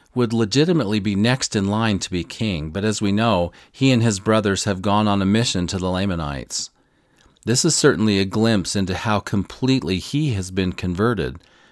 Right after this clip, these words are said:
because he is giving up the kingship, casting himself into the most dangerous place he could,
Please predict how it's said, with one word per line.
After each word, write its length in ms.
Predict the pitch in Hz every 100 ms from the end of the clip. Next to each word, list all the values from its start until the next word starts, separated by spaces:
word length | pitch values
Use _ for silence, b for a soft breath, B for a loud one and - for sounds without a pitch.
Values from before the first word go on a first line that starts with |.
| b
because 360 | 101 107 98
he 160 | - 127
is 160 | 135 143
giving 320 | 123 117 107
up 200 | 104 -
the 80 | 107
kingship, 760 | - 101 90 - 80 73 - _ b b b
casting 520 | - 107 110 - 120
himself 520 | 113 113 - 95 92
into 300 | - 98 98
the 100 | 98
most 320 | 92 92 87 92
dangerous 560 | 95 101 95 117 110
place 400 | - - 90 87
he 140 | - 92
could, 500 | - 90 71 69